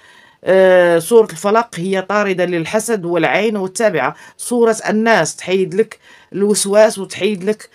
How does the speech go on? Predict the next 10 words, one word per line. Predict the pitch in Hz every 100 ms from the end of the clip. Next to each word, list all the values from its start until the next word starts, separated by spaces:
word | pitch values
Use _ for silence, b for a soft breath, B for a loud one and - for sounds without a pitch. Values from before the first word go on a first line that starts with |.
| b
الطاقة | - 226 226
السلبية. | 220 - 202 175 165 127 - B B
سورة | - 247 226 -
الإخلاص | 147 - 202 220 208
ثلاث | 196 214 208
مرات، | 190 160 135 139 b b b
سورة | - 240 220 214
الفلق | 190 202 185
ثلاث | - 180 170 170
مرات، | 160 165 202